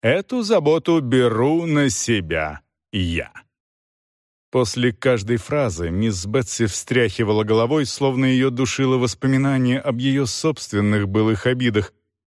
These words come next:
и она усилием воли подавляла желание намекнуть на них более ясно.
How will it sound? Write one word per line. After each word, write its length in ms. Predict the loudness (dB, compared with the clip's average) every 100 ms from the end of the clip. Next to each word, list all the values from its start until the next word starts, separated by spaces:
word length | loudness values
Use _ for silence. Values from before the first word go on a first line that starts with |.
| _
и 60 | 0
она 320 | 2 2 2
усилием 560 | 0 -2 0 2 2 2
воли 380 | 4 4 2 2
подавляла 580 | 2 2 4 2 2
желание 560 | 2 2 2 2 2 0
намекнуть 680 | 0 -2 -4 -4 -4 -4 -2
на 100 | 0
них 360 | 2 0 -4
более 520 | 0 2 2 2 -2
ясно. 480 | -2 -6 -8 -10 -12